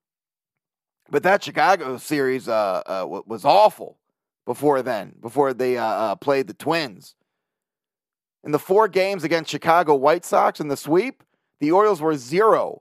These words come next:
for twenty-four with runners in scoring position and scored just seven runs. But it was okay. The Orioles finally won Tuesday. Of course, they won again Wednesday, back-to-back,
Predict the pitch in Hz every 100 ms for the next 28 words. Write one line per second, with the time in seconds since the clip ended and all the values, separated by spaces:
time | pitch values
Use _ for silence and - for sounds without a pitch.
0 | _ 156 - 175 196 185 - 190 160 131
1 | 135 120 151 165 156 143 131 - 160 151
2 | 110 117 127 123 117 - _ - - 165
3 | 165 147 143 - 156 147 127 170 104 76
4 | - - _ _ _ _ _ _ _ _
5 | _ _ _ _ _ _ _ _ - 151
6 | 170 175 202 190 202 151 104 135 160 180
7 | 160 - 175 202 202 190 170 185 196 -
8 | 160 151 135 143 - - 156 151 151 147
9 | 151 139 156 156 139 160 170 123 131 139
10 | 143 143 - 110 151